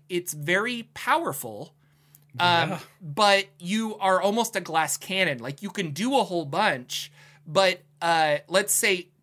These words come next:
Speaker 1: two Gestalt characters are not as powerful as four regular characters, kind of a thing. So if you wanna
Speaker 2: 'Cause of
Speaker 1: try
Speaker 2: action
Speaker 1: this
Speaker 2: economy.
Speaker 1: out, you could. Uh, and I kinda wanna play a game like this, 'cause I think
Speaker 2: <laughs>
Speaker 1: that's the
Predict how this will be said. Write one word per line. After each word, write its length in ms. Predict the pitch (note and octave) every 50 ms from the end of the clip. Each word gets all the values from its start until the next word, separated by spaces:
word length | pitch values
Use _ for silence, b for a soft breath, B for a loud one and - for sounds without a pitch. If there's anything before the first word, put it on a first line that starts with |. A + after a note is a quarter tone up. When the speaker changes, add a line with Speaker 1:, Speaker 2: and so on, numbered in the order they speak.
| _
Speaker 1:
two 420 | - - - A#3+ A#3+ B3+ C4+ C4+ A3
Gestalt 640 | - G#3 G3 - - - - G#3 A3 A#3 A3+ -
characters 800 | - - F#3 D#3+ D#3 D3+ C3+ - - C3+ C3 B2+ C3 C3+ - - - b b b b
are 120 | F3 F3+ F3+
not 280 | F3 E3+ F3+ F#3 F#3+ F#3+
as 120 | F#3 F3+
powerful 600 | - - - F3+ E3+ E3 D#3+ D3 - E3 D#3+ D#3+ -
as 180 | C#3+ D#3+ D3+ -
four 340 | - - F#3+ F3 E3+ D#3 C#3
regular 400 | B2+ D3 D3+ D3 C#3+ C#3 B2 A2+
characters, 680 | - - G2+ D#2+ - _ - - - - - - - _ -
kind 180 | - E3 D3
of 80 | B2+ A#2
a 40 | B2
thing. 340 | - - G#2+ E2+ - D3+ - B B B B B B
So 180 | B - A3 A3
if 80 | G3+ F#3+
you 100 | G#3 A3
wanna 260 | G#3 A3 A#3 B3+ A3
Speaker 2:
'Cause 60 | F#3 C3
of 40 | B2+
Speaker 1:
try 180 | C#3+ F3+ G#3
Speaker 2:
action 80 | G3+ F#3+ F3+
Speaker 1:
this 60 | A#2+ A#2
Speaker 2:
economy. 280 | E3+ F3 F#3+ G3 F#3 -
Speaker 1:
out, 60 | D#3+
you 100 | F3 -
could. 640 | - - - - A#3+ A3+ F3+ D#3 C#3+ C#3 C#3+ C#3 B B B B B B
Uh, 200 | - E3+ E3+ E3 -
and 120 | - F#3 F#3+
I 80 | G3
kinda 400 | G3 G3 - - A3+ A#3+ D4+ A4
wanna 280 | G4 C4+ G3+ F#3+ F#3 F3
play 260 | F3 - - G3+ G3+
a 80 | F3+ D#3+
game 300 | D3 D3+ D#3 F#3 A#3 C4+
like 200 | - D#3 C3+ A#2+
this, 220 | - B2 A#2+ -
'cause 140 | - - E3
I 100 | F3+ F#3+
think 300 | G3+ G3+ - - C#3+ B2 -
Speaker 2:
<laughs> 440 | - D3 B2 D#3+ E3 C#3+ B2+ E3 F3
Speaker 1:
that's 340 | G3+ A3 C4 D#4 - -
the 380 | - - A3+ G#3+ G3 E3+ D3+ C#3+